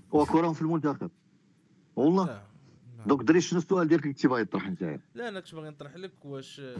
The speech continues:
Speaker 2: لقاش ماشي، ماشي سؤال هذا زعما، ما، آه، هذا غير بحال، بحال غنقولوا سي دو ساركازم. واش، آه، انك تصدر لعابة لاوروبا دليل على جودة التكوين؟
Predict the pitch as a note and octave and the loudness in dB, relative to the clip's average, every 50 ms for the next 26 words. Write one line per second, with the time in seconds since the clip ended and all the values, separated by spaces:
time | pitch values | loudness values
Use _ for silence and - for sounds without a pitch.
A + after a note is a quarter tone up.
0 | - - _ _ _ _ _ _ C#3 D#3 G3 F#3+ G#3 - - A3 - - D4+ - | -14 -14 _ _ _ _ _ _ -10 -8 -6 -6 -8 -8 -8 -8 -6 -6 -8 -8
1 | F#3 G3+ F#3 - A#3+ - - A3 - E3+ D#3+ D#3 D#3 D3 D3 D3 C#3 C3 C3 C3 | -10 -10 -10 -10 -8 -8 -10 -8 -8 -6 -6 -6 -6 -6 -8 -8 -10 -10 -12 -12
2 | C3+ D3 D3 C#3+ C#3+ C3+ C3 - - _ _ - - - _ _ _ _ _ _ | -12 -12 -12 -12 -12 -14 -16 -20 -20 _ _ -20 -20 -20 _ _ _ _ _ _
3 | _ C3+ C#3+ D3 D3 D3 C#3+ C3 B2+ C#3 C3+ C3+ C3+ C3 C3 C3 C3 _ _ _ | _ -14 -12 -10 -10 -10 -10 -12 -12 -12 -12 -12 -12 -12 -14 -16 -18 _ _ _
4 | _ _ _ _ _ _ _ _ _ - D3+ D#3 E3+ E3+ E3 F#3+ G#3 F#3 D3+ - | _ _ _ _ _ _ _ _ _ -10 -8 -4 -4 -4 -2 -4 -4 -6 -8 -10
5 | E3+ E3 E3 D#3 D3 C#3+ C#3 C3+ B2+ B2+ B2+ _ D#3 D3+ C#3+ C#3+ C#3+ C#3 C#3 C3+ | -10 -8 -6 -6 -6 -6 -6 -8 -8 -10 -12 _ -14 -12 -10 -10 -10 -12 -12 -12
6 | C3+ C#3 C3+ C3+ C3+ C3+ C3 B2+ B2 B2 - - C3+ B2+ C3 - - B2+ A#2+ A#2 | -12 -12 -10 -10 -10 -10 -10 -12 -14 -16 -16 -16 -16 -16 -14 -12 -12 -12 -12 -12
7 | - A#2 G#2+ G#2+ G#2 - _ _ _ _ _ A2 C#3 D3 D3+ C#3+ - - D3 C#3+ | -14 -14 -16 -16 -16 -20 _ _ _ _ _ -12 -8 -8 -8 -8 -8 -8 -8 -8
8 | C3 C3 B2 - - - _ _ _ _ _ - D3 D3+ D3 C#3+ - - - B2+ | -8 -8 -10 -12 -16 -20 _ _ _ _ _ -10 -10 -8 -8 -10 -12 -16 -18 -12
9 | B2+ C#3 C3 C3+ C3 B2 B2 C3 C3 C#3 - - C3+ C3+ C#3 C#3 - E3+ E3 D3+ | -10 -10 -8 -8 -8 -6 -6 -6 -6 -6 -6 -6 -6 -6 -6 -4 -4 -2 -2 -2
10 | C#3 C#3+ C#3 C#3 C3+ B2+ A#2+ A#2+ B2 A#2+ A#2+ B2 A#2 A2+ A#2 - - - - G2+ | 0 -2 -2 -2 -4 -4 -4 -4 -6 -6 -6 -6 -8 -8 -12 -16 -20 -18 -16 -16
11 | F#2+ F2 | -16 -16